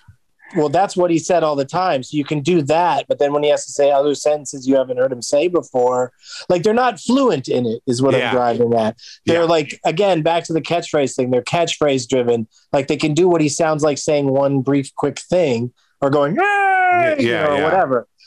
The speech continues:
Speaker 1: But
Speaker 2: <laughs>
Speaker 1: like, doing the voice, uh, the long term, and that's where some of these new people, or even people that are doing a voice beyond when they should be doing it, which is a kind of a weird thing now that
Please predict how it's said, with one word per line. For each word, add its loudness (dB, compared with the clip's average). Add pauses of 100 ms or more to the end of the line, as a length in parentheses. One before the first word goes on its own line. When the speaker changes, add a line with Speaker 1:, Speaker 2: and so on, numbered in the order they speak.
(160)
Speaker 1:
But 0
Speaker 2:
<laughs> -
Speaker 1:
like, 0
doing 2
the 0
voice, -2 (120)
uh, -6
the -2
long 2
term, 0
and 0
that's -2
where 2
some -2
of 2
these -2
new 2
people, 0 (400)
or 0
even 0
people 0
that 2
are 0
doing 0
a 0
voice -2
beyond 0
when 0
they -4
should -2 (140)
be 2
doing 2
it, 0
which -2
is 0
a 0 (140)
kind 2
of 2
a 2
weird 0
thing 0
now 0
that -2